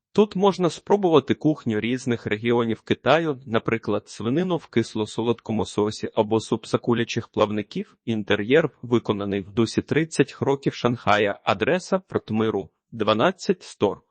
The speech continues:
один, середній рахунок, дві тисячі п'ятсот гривень. Тамані,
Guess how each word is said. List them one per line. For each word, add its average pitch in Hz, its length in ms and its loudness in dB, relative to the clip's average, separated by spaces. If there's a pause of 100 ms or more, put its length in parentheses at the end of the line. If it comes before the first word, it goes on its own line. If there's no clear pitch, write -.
(160)
один, 120 300 0
середній 110 520 0
рахунок, 98 640 -4 (200)
дві 123 260 -4
тисячі - 500 0
п'ятсот 110 520 0
гривень. 104 520 -6 (200)
Тамані, 190 520 2